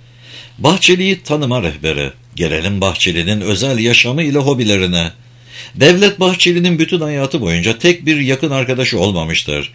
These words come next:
Kendisi gibi bekar olan kız kardeşi yegane sırdaşıdır. Hiç kimse Bahçeli'yi tavla, bridge veya konken oynarken görmemiştir. Sinemaya gitmez, tiyatroya gitmez, maça gitmez, konsere gitmez, fasıla ya da aleme zaten gitmez,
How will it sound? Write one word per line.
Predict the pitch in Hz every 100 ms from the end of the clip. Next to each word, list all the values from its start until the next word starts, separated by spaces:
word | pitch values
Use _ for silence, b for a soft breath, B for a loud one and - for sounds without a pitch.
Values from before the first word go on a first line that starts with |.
| B B
Kendisi | - 156 175 175 202
gibi | 92 80 92
bekar | 127 170 156
olan | 151 151 135
kız | - 156
kardeşi | - 143 143 139 131
yegane | 101 139 135 117 113
sırdaşıdır. | 110 101 90 90 92 80 78 - - B B B B
Hiç | 226 247 -
kimse | 202 175 175 143
Bahçeli'yi | 165 - 107 80 85
tavla, | 104 - 127 101 101 98
bridge | 127 120 90
veya | 90 95
konken | - 139 131 151
oynarken | 143 143 147 147 147
görmemiştir. | 143 185 151 101 - 85 80 - - b b b
Sinemaya | - 113 87 76 92
gitmez, | 120 147 139 104 - -
tiyatroya | - 95 90 85 95
gitmez, | 101 120 - 117 90 - -
maça | 95 110 113
gitmez, | 120 127 - 123 95 - B -
konsere | 120 117 110 107
gitmez, | 113 120 - 117 92 - B B
fasıla | - 131 - 135 147
ya | 131 123
da | 127
aleme | 120 120 120 135
zaten | 117 139 202 151 123
gitmez, | 92 90 80 78 71